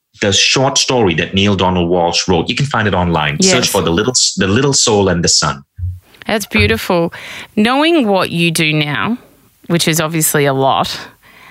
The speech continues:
Speaker 2: what would you say to your twenty-year-old self?
Speaker 1: Oh, I'd say whatever you're going through, just trust it. Don't worry about your grades in college. They're not gonna mean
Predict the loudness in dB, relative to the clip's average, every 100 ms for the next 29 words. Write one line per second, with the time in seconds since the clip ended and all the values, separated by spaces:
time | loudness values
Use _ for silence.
0 | -20 _ -4 0 2 2 2 0 0 0
1 | -2 -2 0 -2 -2 0 2 2 0 -2
2 | -2 -2 -4 -10 -18 _ _ _ _ -20
3 | _ _ -8 0 2 2 0 0 0 0
4 | 0 0 0 0 2 2 2 0 0 0
5 | -2 -2 -4 -6 -2 0 0 -2 -4 -6
6 | -2 0 0 0 0 -4 -12 _ _ -2
7 | 0 0 -4 -18 -2 2 4 4 2 2
8 | 0 -2 -2 -2 0 0 0 0 2 2
9 | 0 -2 -2 -4 -2 -2 0 0 0 0
10 | 0 0 0 -2 -2 -2 0 0 0 -2